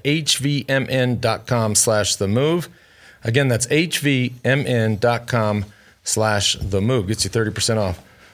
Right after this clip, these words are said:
Also today, brought to you by A G one. I was hammering my A G one in the gym today, right, Liz? Um, it was, uh, it's, I s-, but, you know, actually today's the first day I s-, sort of, I, I got a little, uh, late start, but I,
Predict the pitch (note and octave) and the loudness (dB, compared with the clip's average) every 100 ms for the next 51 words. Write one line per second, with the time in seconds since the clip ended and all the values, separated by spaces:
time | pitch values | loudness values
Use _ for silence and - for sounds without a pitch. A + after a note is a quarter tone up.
0 | - D#3 E3+ F3+ D#3 E3 D#3+ C#3+ C#3 C#3 | 0 2 4 2 4 4 4 4 4 2
1 | C#3 B2 B2+ B2 C3 C3+ B2+ A#2 B2+ A#2+ | 2 4 4 2 2 2 2 2 2 2
2 | A#2 B2+ C3 B2 A#2+ A#2 B2 B2 A#2 A2+ | 2 2 2 2 2 2 2 2 2 0
3 | A#2 A2+ A#2+ A#2 A2+ A2 G#2 G2 B2+ B2+ | 0 0 0 0 0 0 0 0 0 0
4 | D3 D#3 G3 - - _ G#2+ A2+ C3 D#3+ | 2 2 0 -4 -16 _ -2 0 2 2
5 | G3 - - - - - - - A#2+ A#2+ | 2 0 -6 -20 -20 -20 -20 -2 2 4
6 | A#2+ A#2 A#2 A2+ A2+ - - B2+ A#2+ B2+ | 6 4 4 2 0 -4 -2 0 2 0
7 | G#2+ B2 A2+ B2 A#2 C#3+ B2 A#2 A2 - | 2 2 4 2 2 0 0 -2 -2 -4
8 | B2 F2+ F#2 - - - - G3+ - A2+ | -4 -2 -4 -8 -16 -20 -4 0 2 4
9 | - E3+ A#2+ A#2 B2 A#2 A#2 G2+ - - | 4 4 0 0 0 2 2 2 0 -4
10 | - G#2+ - A2+ F2 - - - F2 G#2+ | -6 -2 0 0 -2 -8 -10 -8 -4 0
11 | A2 G#2+ G#2 G2+ - - - - - - | 0 0 0 -2 -6 -18 -20 -20 -16 -4
12 | G#2 G2 A2+ A2+ - - A2 A2 G#2+ G2+ | 0 2 2 2 0 2 2 2 2 2